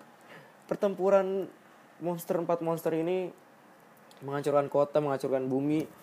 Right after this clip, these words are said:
Apalagi King Ji-, Gido-, Ghidorah, King Ghidorah ini kalau misalnya diaktif itu sebenarnya memanggil semua monster-monsternya juga. Yang sebenarnya di film ini nggak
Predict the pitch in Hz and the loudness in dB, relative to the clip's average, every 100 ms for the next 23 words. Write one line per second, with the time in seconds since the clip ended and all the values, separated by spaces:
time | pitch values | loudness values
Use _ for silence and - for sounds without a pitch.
0 | - - - 156 147 170 220 220 - - | -20 -20 -8 2 4 4 2 -2 -18 -20
1 | - - - - - - 175 170 143 156 | -20 -20 -20 -14 -10 -6 -4 -2 -2 -4
2 | 147 139 143 151 156 117 131 131 127 131 | -4 -6 -2 0 -2 -2 0 4 6 6
3 | 139 143 - - - - 170 165 151 147 | 4 -4 -14 -18 -20 -6 -2 0 2 6
4 | 147 147 139 143 180 208 - - - 143 | 6 6 0 -2 -4 -4 -12 -18 -6 -4
5 | 143 135 131 120 123 - 147 151 175 147 | 0 0 2 0 -2 -4 -6 -4 -2 0
6 | 175 170 143 139 147 147 131 135 131 - | 0 0 -2 0 0 0 -6 -6 -8 -14
7 | - - - 131 135 131 131 127 131 135 | -20 -20 -8 -6 -4 -2 -4 -4 -4 -2
8 | 131 151 147 - - - - - - - | -2 2 2 2 -6 -20 -20 -20 -20 -20
9 | - - - - - 156 175 160 - 143 | -20 -20 -20 -8 0 2 0 -4 -10 -16
10 | 147 147 180 196 156 147 147 143 151 180 | -2 2 4 4 0 -4 0 0 2 0
11 | 180 | 2